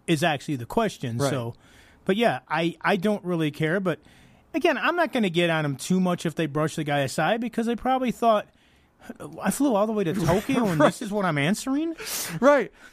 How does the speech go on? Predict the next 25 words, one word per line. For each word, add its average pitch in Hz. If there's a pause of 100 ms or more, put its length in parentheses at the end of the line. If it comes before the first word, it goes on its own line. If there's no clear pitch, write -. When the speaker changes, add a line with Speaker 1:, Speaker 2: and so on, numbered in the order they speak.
(340)
Speaker 2:
And 254
here's 302
Speaker 1:
I, -
Speaker 2:
my 254
Speaker 1:
I 302
gotta 302
Speaker 2:
thing. 254
Speaker 1:
go 277
jump 254
on 262
my 254
cardboard 247
bed. 226
Speaker 2:
So 220 (280)
if, 233
if 220
you 220
get 339
in 392
this 277
position 156
to 170
ask 190
a 180
question 143